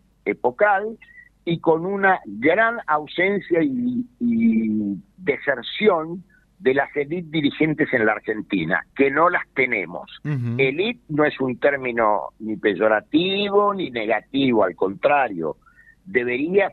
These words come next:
Speaker 1: ser, eh, élites que circulen,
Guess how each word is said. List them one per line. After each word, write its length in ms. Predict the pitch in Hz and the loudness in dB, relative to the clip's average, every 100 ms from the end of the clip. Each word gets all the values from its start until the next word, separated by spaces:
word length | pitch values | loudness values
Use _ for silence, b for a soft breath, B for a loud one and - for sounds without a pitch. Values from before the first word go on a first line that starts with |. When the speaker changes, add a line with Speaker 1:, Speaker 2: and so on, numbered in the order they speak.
| - | 0
Speaker 1:
ser, 360 | 156 175 190 - _ _ _ _ _ - - | 2 2 -2 -12 _ _ _ _ _ -20 -10
eh, 120 | 117 - - | -8 -8 0
élites 540 | 127 123 135 185 175 - - _ _ _ _ | 2 2 0 -2 -2 -14 -20 _ _ _ _
que 140 | - 92 - | -2 -2 -4
circulen, 760 | 110 107 - 190 208 220 233 | -6 -4 2 4 6 4 0